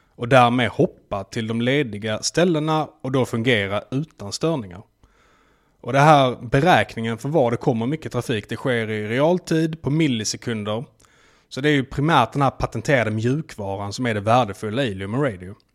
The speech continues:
Och jag exemplifierade ju med mobiler precis, men det man sysslar med, det är inte mobiler, utan det är elektroniska produkter, främst inom belysning. Och sen så kan ju det här användas till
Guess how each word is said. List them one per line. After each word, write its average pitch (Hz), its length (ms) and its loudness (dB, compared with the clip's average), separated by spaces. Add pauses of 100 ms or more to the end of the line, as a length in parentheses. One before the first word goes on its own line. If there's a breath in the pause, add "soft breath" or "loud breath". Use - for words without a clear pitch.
(760 soft breath)
Och 131 120 -2
jag 147 240 8
exemplifierade 135 720 2
ju 117 100 0
med 120 300 2
mobiler 120 480 4
precis, 120 640 0
men 127 500 2 (360)
det 147 180 4
man 127 140 2
sysslar 151 460 2
med, 110 200 -2
det 131 60 0
är - 20 2
inte 139 280 -4
mobiler, 110 600 -2
utan 123 180 -4
det 139 80 2
är 139 100 2
elektroniska 120 800 0
produkter, 156 800 2 (100)
främst 120 640 0
inom 107 480 -2
belysning. 107 1040 -4
Och 120 180 -12
sen 139 140 2
så 127 80 -2
kan 135 140 -2
ju 135 40 0
det 156 80 6
här 147 100 8
användas 117 640 0
till 117 260 -4